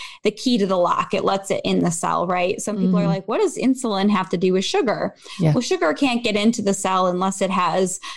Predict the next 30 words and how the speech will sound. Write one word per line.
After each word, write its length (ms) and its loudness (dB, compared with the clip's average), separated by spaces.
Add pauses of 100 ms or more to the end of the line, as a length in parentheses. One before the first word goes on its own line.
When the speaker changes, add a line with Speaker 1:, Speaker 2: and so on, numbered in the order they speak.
(180)
Speaker 1:
insulin 760 2
kind 160 0
of 160 -2
unlocking 540 2
that 220 -2
door. 420 -2
Speaker 2:
Right. 220 2 (240)
Speaker 1:
So 260 2
when 260 2
sugar 360 0
comes 360 2
in, 300 0
ideally, 800 0
we're 200 2
unlocking 500 2
the 80 2
door, 400 2
the 120 -8
cells 360 0
are 100 2
using 400 2
it 240 0
and 140 2
burning 320 2
it 80 0
up 200 -2
as 180 -2
energy. 600 2 (380)
And 200 2
then, 540 0